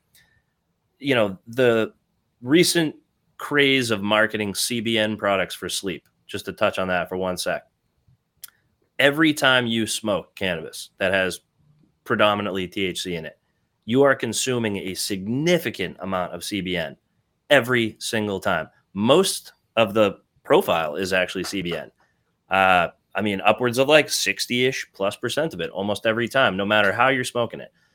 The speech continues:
So as far as, like, feeling sluggish or, or tired or whatever,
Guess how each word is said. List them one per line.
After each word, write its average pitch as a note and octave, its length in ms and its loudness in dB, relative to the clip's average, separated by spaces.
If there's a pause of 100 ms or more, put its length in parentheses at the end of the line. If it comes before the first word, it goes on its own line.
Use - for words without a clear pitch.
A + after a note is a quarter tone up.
(140)
So A#2+ 440 6 (400)
as A#2+ 100 -4
far C3 240 6
as, B2+ 120 4
like, A#2 200 2
feeling A#2 480 0
sluggish G#2+ 640 0
or, F2 340 -6 (160)
or - 120 -20
tired G2+ 480 2
or F2+ 60 -4
whatever, F#2+ 460 -2